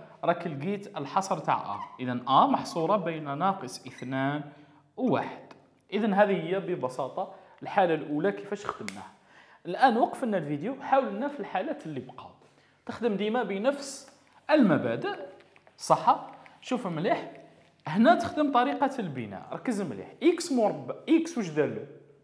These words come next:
أولًا ربعه، وثانيًا ضربه في ناقص سبعة، وبعد زاد له ثلاثة.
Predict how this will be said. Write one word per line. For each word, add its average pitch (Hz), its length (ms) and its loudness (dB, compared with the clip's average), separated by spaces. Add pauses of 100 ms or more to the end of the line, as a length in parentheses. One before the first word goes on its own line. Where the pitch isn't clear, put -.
أولًا 269 480 4
ربعه، 120 380 -2 (600)
وثانيًا 247 560 4 (200)
ضربه 220 380 2
في 233 180 -6
ناقص 285 380 -4
سبعة، 131 340 -2 (200)
وبعد 294 340 2
زاد 294 200 0
له 311 100 -4
ثلاثة. - 320 -4